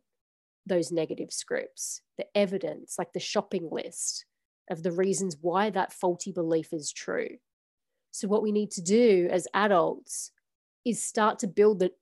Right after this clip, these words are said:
neural networks. This is, like, neuropsychology, guys, as well. We need to start building up the networks in our brain and firing and wiring new ni-, new neurons together that actually start to support us,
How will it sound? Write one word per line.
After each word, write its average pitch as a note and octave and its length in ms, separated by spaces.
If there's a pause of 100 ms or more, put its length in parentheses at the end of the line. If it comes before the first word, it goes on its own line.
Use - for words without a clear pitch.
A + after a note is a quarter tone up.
(120)
neural A3 380
networks. G#3 400
This F#3+ 120
is, G#3+ 100
like, G#3+ 160
neuropsychology, F3+ 880
guys, E3 260
as D#3 140
well. F3 320 (260)
We A3 100
need A#3+ 140
to A3+ 80
start G#3+ 360
building A3 280
up F#3+ 120
the F3+ 80
networks G3 680
in F#3 100
our E3 100
brain F#3 420
and E3 140
firing G#3 540
and F3 160
wiring F#3 480
new F3+ 140
ni-, F3 380
new G3 160
neurons F#3 580
together - 600 (420)
that G#3 100
actually G#3 540
start A#3 520 (160)
to F#3+ 480
support - 680
us, - 540